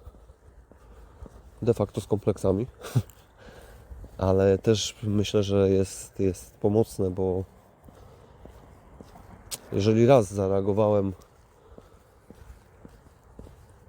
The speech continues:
z, teraz będę mówił z czapki, ale chyba odbijam za bardzo od tematu, tylko przyszło mi to na myśl, więc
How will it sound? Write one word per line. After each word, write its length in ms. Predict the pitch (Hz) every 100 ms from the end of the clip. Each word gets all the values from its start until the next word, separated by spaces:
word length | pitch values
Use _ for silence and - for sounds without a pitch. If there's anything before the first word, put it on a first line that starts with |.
| - - - - - - - - - - - - - - -
z, 580 | 127 127 123 127 123 123
teraz 420 | 165 131 - 123
będę 220 | 117 120
mówił 640 | 117 120 113 113 110 107 104
z 120 | -
czapki, 340 | - 107 - 87 - _ - - - -
ale 180 | 98 107 107 107 101
chyba 140 | 120 104
odbijam 360 | 104 117 98
za 80 | 98
bardzo 240 | 95 98 101
od 80 |
tematu, 320 | - 110 110 95
tylko 280 | - 131 117
przyszło 280 | - 123 110
mi 100 | 101
to 100 | 101
na 120 | 98
myśl, 240 | 107 104
więc 260 | 98 95 -